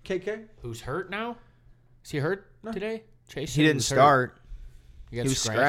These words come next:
Speaker 3: scratched,
Speaker 2: something?
Speaker 3: yeah.
Speaker 1: I didn't know that. Uh-oh.
Speaker 2: Just today.
Speaker 3: Yeah.
Speaker 1: We'll see what it
Speaker 2: So
Speaker 1: says.
Speaker 2: that's all ten million right there. Brad Miller and Kim.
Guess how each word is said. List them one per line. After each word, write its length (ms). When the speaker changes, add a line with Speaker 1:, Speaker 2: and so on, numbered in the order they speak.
Speaker 3:
scratched, 60
Speaker 2:
something? 200
Speaker 3:
yeah. 220
Speaker 1:
I 40
didn't 180
know 140
that. 200
Uh-oh. 320
Speaker 2:
Just 240
today. 340
Speaker 3:
Yeah. 300
Speaker 1:
We'll 80
see 180
what 120
it 40
Speaker 2:
So 340
Speaker 1:
says. 60
Speaker 2:
that's 200
all 180
ten 240
million 320
right 220
there. 220
Brad 320
Miller 280
and 180
Kim. 240